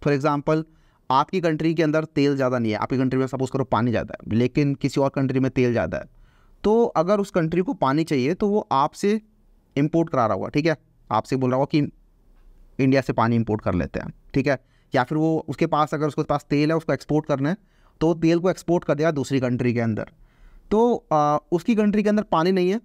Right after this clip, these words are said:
लेकिन वो पानी को ऐसे इंपोर्ट करा लेता है अपने पास, क्योंकि उसे यूज़ करना है पानी को, राइट? अपनी कंट्री में बांटना है पानी, अपनी क्लास के अंदर वो पानी बांटना है। तो वहाँ पे इंपोर्टिंग और एक्सपोर्टिंग चलती है। तो सेम इंपोर्ट एक्सपोर्ट आप यहाँ पर भी कर सकते हो कि आपने एक क्लास के अंदर कुछ चीज़ें डिफाइन कर दी हैं, कुछ बिहेवियर,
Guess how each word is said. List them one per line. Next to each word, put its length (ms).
लेकिन 220
वो 60
पानी 340
को 120
ऐसे 340
इंपोर्ट 360
करा 160
लेता 220
है 40
अपने 140
पास, 240
क्योंकि 200
उसे 120
यूज़ 260
करना 220
है 40
पानी 260
को, 100
राइट? 220
अपनी 260
कंट्री 300
में 120
बांटना 280
है 80
पानी, 220
अपनी 200
क्लास 260
के 80
अंदर 100
वो 80
पानी 240
बांटना 320
है। 60
तो 80
वहाँ 300
पे 100
इंपोर्टिंग 420
और 80
एक्सपोर्टिंग 400
चलती 260
है। 60
तो 120
सेम 300
इंपोर्ट 400
एक्सपोर्ट 320
आप 140
यहाँ 160
पर 120
भी 80
कर 120
सकते 280
हो 80
कि 120
आपने 440
एक 280
क्लास 240
के 60
अंदर 140
कुछ 280
चीज़ें 280
डिफाइन 280
कर 160
दी 100
हैं, 80
कुछ 140
बिहेवियर, 460